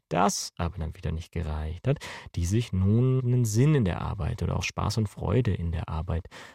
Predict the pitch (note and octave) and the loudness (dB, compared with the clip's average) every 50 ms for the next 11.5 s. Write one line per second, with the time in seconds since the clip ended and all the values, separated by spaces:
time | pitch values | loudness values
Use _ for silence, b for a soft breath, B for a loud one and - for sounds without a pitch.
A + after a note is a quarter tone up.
0 | B B - E2+ E2 F2 F2+ E2 D#2+ E2 - - - - - - - - - A2 | B B -2 0 2 4 4 4 2 0 -4 -4 -4 -4 -6 -6 -2 2 4 4
1 | A#2 B B B B B B B B B _ - F2 E2+ F2+ F#2+ F#2+ F#2+ - - | 4 B B B B B B B B B _ -2 2 4 4 4 4 2 0 0
2 | - F2+ F#2+ A2+ B2+ G#2+ G2+ G2+ G2+ - - G2 F#2+ G2 G2 G2 F#2+ F#2 F#2 F#2+ | 0 2 4 4 4 4 2 2 2 2 2 2 4 4 4 4 2 2 2 0
3 | F#2+ - - G#2 G2+ - - - F#2 - - - G2+ A2 B2 A2 F2 F2 - - | 0 0 0 0 0 2 2 2 0 0 0 0 2 4 4 2 2 0 -2 -2
4 | E2+ E2+ - - - F2 E2+ E2+ E2+ - - - D#2+ E2+ F2+ E2 F2 E2 E2 E2+ | 0 0 -2 -2 -4 -2 -2 -2 -2 -4 -4 -2 0 0 0 2 0 0 2 0
5 | F2 F#2 - - E2+ E2 E2+ E2+ D#2+ D#2 D#2+ E2+ - G2+ F#2 F2 F2 E2 - F#2+ | 0 0 0 -2 -2 0 2 2 2 2 2 2 2 2 2 2 0 0 2 0
6 | G2 - - F2 - F2+ E2+ E2+ E2 - - - - - - G#2 F#2 - - - | 0 0 0 -2 -2 0 -2 -2 -4 -6 -12 -14 -8 -2 0 0 0 0 -4 -8
7 | - b b b b b b b b _ - - - G#2+ A2 - - - - G2+ | -12 b b b b b b b b _ -14 0 2 2 2 4 2 2 2 2
8 | G2+ - - - A2 A#2 G2+ G2 F#2 - G#2 G2+ F#2+ F#2+ F2+ F#2 F#2+ - - D#3+ | 2 2 2 4 4 4 4 2 2 2 2 2 4 4 4 2 2 0 -2 -4
9 | - - - A2 A2 A#2 - E2+ E2+ D#2+ E2 - - B2+ C3 B2+ A#2+ G#2 - - | -2 0 0 2 2 2 2 0 0 -2 -2 0 2 4 4 4 2 0 -2 -4
10 | - - - - - - F#2 - - - - - D#2+ E2+ E2+ E2 E2+ - F2+ G#2+ | -4 -4 -4 -8 -8 -8 -8 -8 -8 -8 -6 -4 -4 -4 -4 -4 -4 -2 2 2
11 | C#3 E3 G3+ F#3+ F3 - - A#3 C#4 D4 | 2 2 2 0 -2 -4 -4 -4 -4 -6